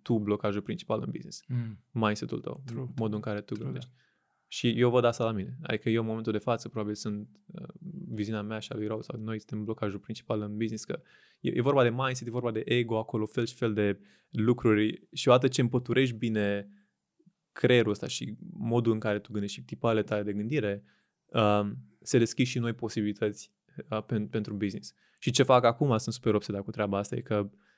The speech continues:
Speaker 1: îmi, uh, îmi, uh, structurez toate gândurile pe care le am la modul, am o retrospectivă zilnică pe care o fac și îmi notez în fiecare zi situații din ziua respectivă în care m-am comportat și cum m-am comportat și de ce m-am comportat cum m-am comportat,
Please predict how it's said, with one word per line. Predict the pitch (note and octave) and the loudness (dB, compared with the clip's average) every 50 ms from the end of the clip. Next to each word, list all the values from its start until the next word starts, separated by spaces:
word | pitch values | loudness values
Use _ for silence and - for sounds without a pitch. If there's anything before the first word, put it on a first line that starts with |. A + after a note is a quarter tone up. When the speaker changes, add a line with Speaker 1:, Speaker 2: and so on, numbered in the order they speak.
| _ _ _ _ _ | _ _ _ _ _
Speaker 1:
îmi, | - - A2 A2 A2 G#2+ G#2+ | -2 0 2 4 4 4 4
uh, | G#2+ G#2 G#2 G#2 G#2 G#2 G2+ G#2+ - _ _ _ _ _ _ | 6 6 6 4 4 2 2 -2 -6 _ _ _ _ _ _
îmi, | - - A#2 A2 A2 A2 A2 G#2+ | -4 -2 0 0 2 2 2 2
uh, | G#2+ G#2+ G#2+ - | 0 0 -4 -6
structurez | - - - - - A#2+ A2+ - - A#2 B2 B2+ B2 B2 | -6 -8 -6 -2 -2 -2 0 2 4 6 8 6 6 6
toate | - B2 A#2 A#2+ A#2+ | 4 4 4 6 2
gândurile | A2 G#2+ A2+ A2+ A2+ G#2+ G#2 G2+ G2+ G#2 | 2 2 2 0 2 2 2 2 2 0
pe | G2+ - - | 0 -2 -2
care | - A#2 G#2+ G#2 | 0 2 2 2
le | G#2 G#2 | 2 2
am | G2+ G2 | 0 0
la | G2 G2 | -2 -2
modul, | G#2 G#2 G2 G#2 A2 - - _ _ _ _ _ - - | -2 -2 -2 -2 -4 -6 -8 _ _ _ _ _ -6 -2
am | A2 G#2+ G#2+ A2 | 0 2 2 4
o | A2+ A2+ | 4 4
retrospectivă | A2 G#2+ - - - - - - - G#2+ G#2 G#2 | 4 2 0 -6 -8 -10 -8 -6 -4 0 0 0
zilnică | G2 G#2+ B2 B2+ C3+ C#3 B2+ B2+ | 2 2 2 0 0 -2 -2 -4
pe | C3 C#3 | -2 -2
care | - C#3 C3 | -2 -2 -4
o | C3 | -2
fac | B2+ - C3+ C3 B2+ - _ _ _ _ | -2 -2 -2 -2 -2 -6 _ _ _ _
și | - - - | -8 -4 0
îmi | A2+ | 0
notez | A2 G#2+ - - C3 A#2 A2 A2 A2+ | 0 2 4 4 4 4 4 0 -4
în | - A2+ A2 | -8 -8 -4
fiecare | - C3 A#2+ - A#2+ G#2 G#2+ G#2 | -2 -2 0 0 0 0 0 0
zi | G2+ A2 B2 B2 B2 B2+ - - _ _ _ _ | -2 -2 -2 -2 -2 -4 -8 -14 _ _ _ _
situații | _ - - A2 - D3 D3 D3 C#3+ D3+ | _ -10 -8 0 6 6 6 8 6 4
din | B2+ C3 B2+ | 2 2 2
ziua | B2 C3 B2+ | 2 4 2
respectivă | B2+ B2 - A#2 - - B2 A#2+ | 2 0 -2 -4 -4 -2 -2 -2
în | A#2 A2+ | -2 0
care | - A#2+ A2+ A2+ | 0 0 2 2
m-am | A2 A2+ A2+ A#2 | 0 0 -2 -4
comportat | A#2+ - - A2 - - A2+ - - A#2 A#2+ | -4 -6 -8 -6 -4 -4 -4 -2 -2 -2 -2
și | - - | -4 -6
cum | - B2 | -4 -2
m-am | A2+ A2 | -2 -2
comportat | - A#2 A2 A2 A2+ A2+ A#2 A2+ | -2 -4 -4 -4 -2 -2 -2 -2
și | - | -2
de | A#2+ G#2+ | -2 -4
ce | - - C3 | -4 -4 -4
m-am | B2 A2+ A#2 | -4 -4 -4
comportat | - A2+ G#2 - A2+ - - A2+ | -6 -6 -6 -6 -6 -6 -8 -8
cum | - A2+ | -6 -8
m-am | G#2+ G#2+ | -8 -6
comportat, | G#2 A2+ G#2 - A2 A#2 - A2 A2 G#2 | -6 -6 -6 -4 -4 -2 0 0 0 -2